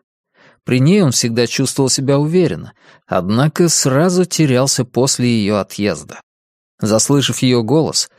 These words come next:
он бросался к двери и заключал её в жаркие объятия. Не имея ни малейшего представления о том, сколько времени она отсутствовала,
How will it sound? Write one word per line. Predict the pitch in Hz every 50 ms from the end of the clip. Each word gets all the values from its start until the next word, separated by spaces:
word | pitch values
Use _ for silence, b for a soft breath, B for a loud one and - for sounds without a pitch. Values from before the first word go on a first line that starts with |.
| b b b
он | 120 139 139
бросался | 147 151 143 - - 151 139 - 151
к | 143 131
двери | 120 117 110 113 123 131 131 127 127
и | 123
заключал | 113 117 110 - 120 113 - - 147 143 147 143
её | 131 135 135
в | 123 110
жаркие | 107 98 101 117 143 160 156 147 - - 143 143 135
объятия. | 131 120 117 113 104 92 78 - - - - 69 58 - _ _ _ _ _ _ _ _ _ _ _ -
Не | - 113 139 170
имея | 180 196 196 196 190
ни | 185 196
малейшего | 202 202 208 202 202 220 214 180 - - 165 151 139
представления | - 135 139 127 - - - - 139 139 139 151 160 151 120 107 95 90
о | 92
том, | - - 147 151 131
сколько | - - - 139 135 127 - 110
времени | 98 - - 143 131 117 113 104
она | 95 101 120 131 120
отсутствовала, | - - - - 180 175 - - - - 67 67 67 -